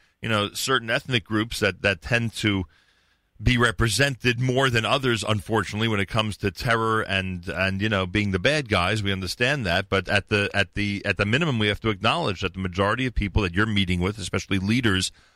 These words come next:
of other faiths and religions, have no other interest other than having real bridge building with the Jewish community and other faiths.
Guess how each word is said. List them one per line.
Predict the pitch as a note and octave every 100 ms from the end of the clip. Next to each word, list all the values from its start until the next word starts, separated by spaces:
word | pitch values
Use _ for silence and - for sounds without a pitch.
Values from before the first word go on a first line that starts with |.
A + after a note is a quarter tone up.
| -
of | F2
other | G2+ A2
faiths | - F#2 A2 B2
and |
religions, | B2 F#2+ F2+ G2 G#2
have | G2 F#2+
no | G2+ A#2 C#3
other | A2 A#2+
interest | G2 F#2 B2 A2+ -
other | G2 G2+ C3 B2+
than | F2 G#2 E2 E2+ A#2 _ _ _
having | - G2+ F#2 A#2+ G#2+
real | F#2 G#2+ C3
bridge | G#2+ G2+ A2 F#2 D#2
building | F#2+ F2+ A#2
with | G#2
the | G2
Jewish | F#2 G2 G#2+
community | - G2 F2+ G2+
and | A2
other | F2 A#2+
faiths. | - G3+ B3+ -